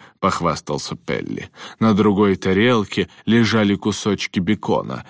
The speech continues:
или ветчины, как привык называть Льюис. Кроме того,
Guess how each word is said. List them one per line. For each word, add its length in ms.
или 220
ветчины, 760
как 280
привык 460
называть 460
Льюис. 560
Кроме 300
того, 400